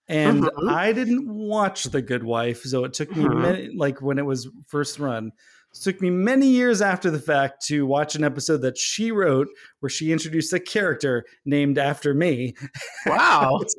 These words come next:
Speaker 1: like, damn,
Speaker 2: I
Speaker 1: I
Speaker 2: don't know
Speaker 1: wish
Speaker 2: what
Speaker 1: I had known that at the time. <laughs> It was a
Speaker 2: Wow,
Speaker 1: thing.
Speaker 2: what, what happened to the character?
Speaker 1: <laughs> I don't remember.
Speaker 2: Oh,
Speaker 1: It was,
Speaker 2: okay.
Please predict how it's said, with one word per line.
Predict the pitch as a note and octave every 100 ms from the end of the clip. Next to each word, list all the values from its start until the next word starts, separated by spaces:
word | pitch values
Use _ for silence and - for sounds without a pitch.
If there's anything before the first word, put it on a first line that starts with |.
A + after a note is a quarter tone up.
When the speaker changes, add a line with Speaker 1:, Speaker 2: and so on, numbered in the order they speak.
| -
Speaker 1:
like, | -
damn, | - C#4+ C4
Speaker 2:
I |
Speaker 1:
I | G3
Speaker 2:
don't |
know | G#3
Speaker 1:
wish | A#3
Speaker 2:
what | F#3+ C4+ B3+
Speaker 1:
I |
had | B3 F#3+ A3 C4+ F4+
known | C4 D#4+
that | D#4 D4+
at | C4+
the | C4
time. | - A3+ A#3+ A3+ F3+ - G3+ -
<laughs> | -
It | A#3 -
was | G#3+ D3+
a |
Speaker 2:
Wow, | E3 G#3+ F3+
Speaker 1:
thing. | D#3 D3 D3+
Speaker 2:
what, | D#3 F#3+ G3 -
what | D#3 D3+
happened | D3+ D3+ D3
to | D3
the | D3
character? | C3+ D#3 E3+ - B2+ A#2 B2+ -
Speaker 1:
<laughs> | - _ _ -
I | G3+
don't | D3
remember. | C3 B2 B2+ C#3+ D3 - - - - - - - - - - - - D3
Speaker 2:
Oh, | C3+ B2 A#3 -
Speaker 1:
It | -
was, | D3+ G3 -
Speaker 2:
okay. | F#3